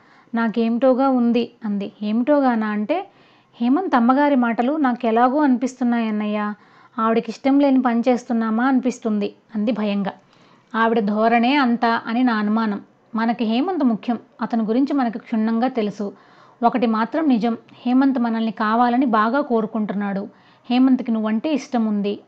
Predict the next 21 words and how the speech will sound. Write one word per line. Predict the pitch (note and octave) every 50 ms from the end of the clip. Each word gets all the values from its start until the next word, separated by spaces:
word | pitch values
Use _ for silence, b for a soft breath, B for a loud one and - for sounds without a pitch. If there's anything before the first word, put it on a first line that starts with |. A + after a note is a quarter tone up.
| _ _ -
అది | A3+ A3 A#3
నాకు | A3 A3 A3 - -
బాగా | F#3 G3 G#3 G#3+ A3+ C4
అర్థం | C4+ C#4+ - - G#3 G3+ F#3+ C4 C4+ C#4
అయిన | B3+ A3+ A3+ B3+
తర్వాతే | B3+ B3+ A#3+ A#3+ A#3+ B3 B3 B3 D#4+
నేను | E4+ D#4+ C4+ A#3+
సరే | - - G3+ F#3+ G#3
అన్నాను." | G#3 G#3 G3 G3 G3 G3 F#3+ G3+ D4 - b b b b b b b b b b b b b -
సుచరిత | - G3 - C4 C4 B3+ C4 B3
అతని | A3+ A3 - G#3+
చెయ్యి | G#3+ - - A3 G#3+ A#3
పట్టుకుంది. | A3+ A3+ G3 - G#3 - A3 G#3 G3+ G3+ - - _ -
"అన్నయ్య, | A3 G#3+ A3+ A#3 A#3+ B3
నాకేం | B3 A#3 A3 G#3+ F#3 A3+ A3 B3 C#4+ C#4+
తెలియడం | C#4 B3+ A#3 A#3 B3 B3 B3+ B3
లేదు. | A#3+ A3+ A3 F#3+ G#3+ G#3+ C4 B B B B B B B B B
ఒకసారి | B3 G#3+ C4+ C4 C4+ C4+ C#4+ D#4+
చాలా | D#4+ D#4 C#4 C4+ C4 C4
సంతోషంగా | C4 B3 A#3+ A3+ C4+ C#4 B3+ C4+ C4+ C#4 C#4+ D4
అనిపిస్తుంది, | C#4+ B3+ A#3+ A#3+ B3+ B3+ - - A#3+ A3+ A3+ A3+ A3+ A3+ -